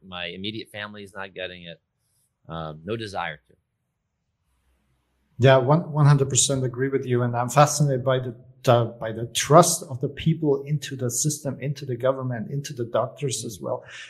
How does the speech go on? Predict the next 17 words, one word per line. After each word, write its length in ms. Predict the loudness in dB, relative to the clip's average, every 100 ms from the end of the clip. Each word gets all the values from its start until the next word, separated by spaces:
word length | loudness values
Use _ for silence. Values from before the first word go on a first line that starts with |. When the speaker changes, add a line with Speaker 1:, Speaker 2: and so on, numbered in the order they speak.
| -2
Speaker 2:
Uh, 200 | 4 6 4 -6 -20 _ _ _ 4
and, 440 | 6 6 2 -2 -4 -6 _ -10
uh, 300 | -8 -8 -10 -16 -18 -20 -20 -20
what, 420 | -10 6 6 8 8
what 180 | 8
scares 360 | 6 4 4 8
me 140 | 8
is 220 | 8 4 -4 -18 -20 _ _ _ _ _ 4
<laughs> 560 | 6 10 10 8 -2
usually 760 | 4 6 10 8 8 2 -2 -6 8
you 100 | 10
need 200 | 10 10
around 520 | 8 6 2 -4 -12 -20 _
ten 400 | 4 8 10 10 6
or 200 | 2 4
more 480 | 4 6 6 6 4
years, 800 | 2 2 2 2 0 -2 -6